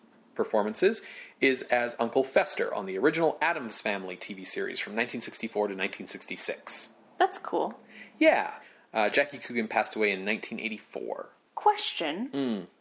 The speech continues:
Speaker 2: You call this, like, a Z movie.
Speaker 1: Mm-hmm.
Speaker 2: First things first, we're Canadian, it's Z.
Speaker 1: Uh-huh.
Speaker 2: But second thing,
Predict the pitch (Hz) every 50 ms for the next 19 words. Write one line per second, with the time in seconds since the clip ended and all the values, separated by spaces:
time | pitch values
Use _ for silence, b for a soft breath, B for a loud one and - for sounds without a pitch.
0 | - 247 233 - - - 277 277 - 240 240 - - 180 180 175 - - - -
1 | 175 165 160 165 202 220 220 226 226 220 185 147 139 131 - 131 147 - 180 208
2 | - 123 226 226 214 107 - - _ _ _ _ _ _ - 196 196 190 - -
3 | - - - - - - 185 156 - - - - - - 160 - - - 185 180
4 | 180 160 143 127 104 85 82 104 - - - 165 165 170 143 104 - - - -
5 | _ - - 113 98 101 104 107 - - 185 165 170 - - 208 190 - 202 202
6 | - - 165 151 147 151